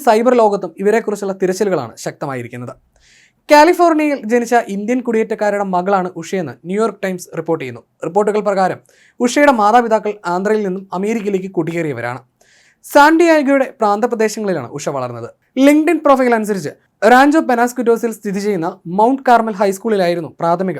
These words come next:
വിദ്യാഭ്യാസം. ജെ ഡി വാൻസിനെ ഉഷ പരിചയപ്പെടുന്നത് കോളേജ് കാലത്താണ്. ഉഷ യേൽ ലോ സ്കൂളിൽ ചേർന്നപ്പോൾ അവിടെ രണ്ടായിരത്തി പതിമൂന്നിൽ ഭാവി ഭർത്താവ് ജെ ഡി വാൻസിനെ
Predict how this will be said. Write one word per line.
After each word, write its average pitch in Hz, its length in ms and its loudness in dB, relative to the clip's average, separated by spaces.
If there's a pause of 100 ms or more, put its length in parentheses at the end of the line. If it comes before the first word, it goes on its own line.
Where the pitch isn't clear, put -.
(140)
വിദ്യാഭ്യാസം. 135 440 -6 (800)
ജെ 294 100 8 (100)
ഡി 359 120 8
വാൻസിനെ 285 320 0 (120)
ഉഷ 220 200 -4
പരിചയപ്പെടുന്നത് 196 600 0 (200)
കോളേജ് 214 340 4
കാലത്താണ്. 120 380 -4 (460)
ഉഷ 277 100 0 (360)
യേൽ 240 160 6 (160)
ലോ 233 60 6 (100)
സ്കൂളിൽ 220 360 0
ചേർന്നപ്പോൾ 196 380 0 (160)
അവിടെ 214 240 2
രണ്ടായിരത്തി 233 420 0
പതിമൂന്നിൽ 208 360 -4 (420)
ഭാവി 262 220 6 (100)
ഭർത്താവ് 214 320 0 (160)
ജെ 190 140 4
ഡി 226 100 0
വാൻസിനെ 185 300 -4